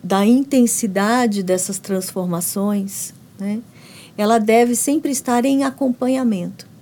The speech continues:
né? É, de preferência com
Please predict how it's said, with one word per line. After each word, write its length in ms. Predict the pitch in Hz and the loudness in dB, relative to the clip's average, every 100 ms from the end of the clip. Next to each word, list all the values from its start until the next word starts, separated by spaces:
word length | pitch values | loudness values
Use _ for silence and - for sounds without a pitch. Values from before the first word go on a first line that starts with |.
| - - - - - - - - | -20 -20 -20 -20 -20 -20 -20 -16
né? 140 | - 220 | -12 -10
É, 280 | 190 180 175 170 | -8 -6 -6 -6
de 80 | 196 | -2
preferência 880 | 220 226 226 196 196 226 233 254 | 0 2 2 0 2 2 2 -2
com 520 | 247 - 214 208 202 | -2 -2 0 0 -2